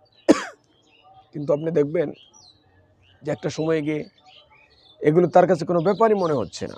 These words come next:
সে হর হামেশাই ফরজ বিধানকে সে পরিত্যাগ করছে। একটা সময় শয়তান তাকে এতটাই গ্রাস করে ফেলে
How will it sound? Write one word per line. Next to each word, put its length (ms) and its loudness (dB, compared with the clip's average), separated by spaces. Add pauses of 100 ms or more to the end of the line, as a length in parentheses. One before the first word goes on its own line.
(340)
সে 200 -2
হর 220 6
হামেশাই 540 4 (520)
ফরজ 300 2
বিধানকে 460 0
সে 120 -10
পরিত্যাগ 460 -4
করছে। 280 -20 (2750)
একটা 200 2
সময় 320 6
শয়তান 320 4
তাকে 180 4
এতটাই 320 2
গ্রাস 260 4
করে 180 0
ফেলে 420 -2